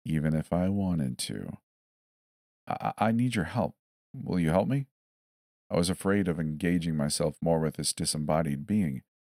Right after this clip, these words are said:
but I knew it was the only way for me. Nothing else would work. "What is it?" "I miss my father." I started to sob.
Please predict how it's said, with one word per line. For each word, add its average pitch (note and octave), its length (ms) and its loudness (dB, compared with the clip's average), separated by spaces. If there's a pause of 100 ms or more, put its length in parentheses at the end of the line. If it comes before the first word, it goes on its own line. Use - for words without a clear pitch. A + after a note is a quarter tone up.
(420)
but F2+ 120 2
I F2 60 4
knew G2 140 6
it G2 60 4
was E2+ 160 2
the F2+ 60 4
only G#2+ 180 6
way F#2 220 4
for C#2 200 -4
me. C2+ 260 -4 (460)
Nothing E2+ 260 0
else E2+ 200 2
would D#2 100 -4
work. D#2+ 400 0 (1040)
"What C2+ 640 -2
is E2 220 -2
it?" B1+ 340 -10 (920)
"I F#2 60 -4
miss A#2 240 2
my B2+ 80 4
father." G#2+ 640 -2 (440)
I - 60 -12
started C#2+ 380 0
to D2 60 -4
sob. D2+ 500 0